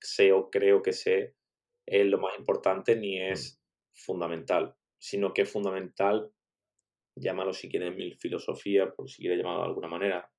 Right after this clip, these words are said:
Speaker 1: eh,
Speaker 2: Mm.
Speaker 1: eh, es entender qué es, qué necesitan de mí.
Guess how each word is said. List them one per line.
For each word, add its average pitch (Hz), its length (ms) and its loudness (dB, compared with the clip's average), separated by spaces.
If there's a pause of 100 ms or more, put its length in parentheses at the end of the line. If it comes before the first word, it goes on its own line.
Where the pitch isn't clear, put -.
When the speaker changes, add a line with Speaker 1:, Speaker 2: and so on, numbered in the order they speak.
(140)
Speaker 1:
eh, 87 300 0 (1080)
Speaker 2:
Mm. 92 280 -12 (220)
Speaker 1:
eh, 104 480 8
es - 520 2 (380)
entender 104 840 2 (680)
qué 104 160 6
es, - 360 -4
qué 98 100 6
necesitan 95 560 -4
de 82 100 -4
mí. 92 260 -10